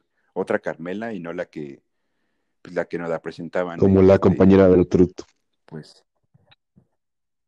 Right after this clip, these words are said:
Speaker 1: ah, exacto, y ahorita siento que,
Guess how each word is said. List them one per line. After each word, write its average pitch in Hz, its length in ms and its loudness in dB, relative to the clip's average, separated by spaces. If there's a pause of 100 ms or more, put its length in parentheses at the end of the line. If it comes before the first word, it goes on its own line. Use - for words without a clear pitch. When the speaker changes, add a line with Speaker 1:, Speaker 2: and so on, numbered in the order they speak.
(380)
Speaker 1:
ah, 101 80 -6
exacto, - 480 -8 (240)
y 87 340 -10
ahorita 92 280 -4
siento 98 260 -6
que, 78 320 -10